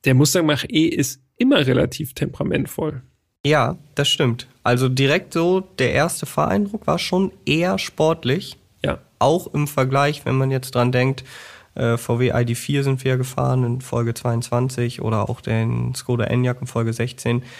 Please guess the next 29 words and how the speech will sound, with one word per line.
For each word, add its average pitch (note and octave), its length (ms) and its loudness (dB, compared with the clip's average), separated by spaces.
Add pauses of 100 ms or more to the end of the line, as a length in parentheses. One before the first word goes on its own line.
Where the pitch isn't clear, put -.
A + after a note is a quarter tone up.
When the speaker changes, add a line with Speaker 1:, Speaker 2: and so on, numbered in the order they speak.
(420)
Speaker 2:
Im A#2+ 120 2
Vergleich B2 340 2
dazu C#3 460 0
war B2 200 4
der C3 480 0
Mustang B2+ 440 0
Mach-E A#2+ 460 0
oder A#2 260 -2
ist - 260 -8
der B2 80 0
Mustang A#2 400 -2
Mach-E A#2+ 440 0
eine - 500 -14
ganze B2 260 0
Ecke - 160 -6
straffer B2 500 -4
abgestimmt - 640 -6
und A2+ 140 -4
sportlicher A2+ 680 -2
so A2+ 120 -4
vom A2 320 -4
ganzen A2 400 0
Wesen. G#2+ 440 0 (140)
Speaker 1:
Ja, C3+ 360 2
auch D3 180 2
die D3 140 2
Lenkung F#3+ 680 2 (340)
ziemlich G3+ 480 0
direkt. D3 600 0